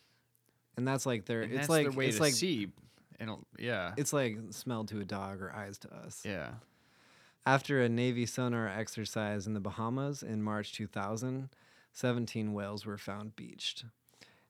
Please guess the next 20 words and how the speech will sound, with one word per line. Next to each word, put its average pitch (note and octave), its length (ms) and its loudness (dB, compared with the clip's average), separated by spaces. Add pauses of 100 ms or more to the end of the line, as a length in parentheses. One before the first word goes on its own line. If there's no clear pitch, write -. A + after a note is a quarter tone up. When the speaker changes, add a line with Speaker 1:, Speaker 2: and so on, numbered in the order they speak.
Speaker 1:
And A2+ 140 2
the A2+ 40 2
Navy C3 320 4
accepted G#2+ 440 -2
blame, A#2+ 360 2
agreeing A2+ 360 0
that G#2 180 -4
the G#2 200 -2
whales A2 320 0
experienced G#2+ 640 -4
acoustically A2+ 720 -4
induced G#2+ 440 -4
hemorrhages G#2 640 -4
around G2 280 -8
the E2+ 160 -14
ears. G2+ 400 -12 (1080)
Speaker 2:
Oof. A2+ 420 -10 (360)
God, B2 320 -8
that, A#2 200 -16 (640)
man. - 220 -16